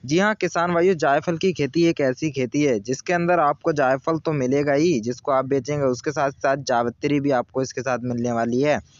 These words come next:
किसान भाइयों, जायफल बोलते हैं जो इसके अंदर फल निकलता है, लाल लाल जो आप देख रहे हैं, इसको जावित्री बोलते हैं। इसके अंदर जो ब्लैक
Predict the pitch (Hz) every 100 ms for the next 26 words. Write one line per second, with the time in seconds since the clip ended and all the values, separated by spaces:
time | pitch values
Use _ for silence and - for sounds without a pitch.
0 | - - - - _ - 160 196 202 214
1 | 220 170 156 165 190 156 160 160 180 170
2 | 180 165 - 156 151 - 151 156 156 147
3 | 143 160 170 165 101 - - 113 127 156
4 | 170 160 180 165 170 156 143 160 151 160
5 | 175 165 - 165 147 139 - 156 156 139
6 | 139 151 156 - 151 151 147 135 143 151
7 | 185